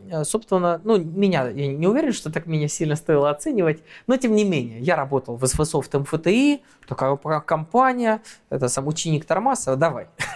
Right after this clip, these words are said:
<laughs> Вот. И, э, я помню, как я прикольнулся над студентами. Я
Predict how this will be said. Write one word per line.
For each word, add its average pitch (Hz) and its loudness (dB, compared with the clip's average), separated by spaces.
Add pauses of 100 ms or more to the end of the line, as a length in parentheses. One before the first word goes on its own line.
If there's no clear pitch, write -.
<laughs> - -4
Вот. 185 2 (1040)
И, 170 4 (160)
э, 151 2
я 156 4
помню, 208 -2
как 151 -6
я 143 2
прикольнулся 156 -4
над 120 -10
студентами. 143 -2 (1000)
Я 143 0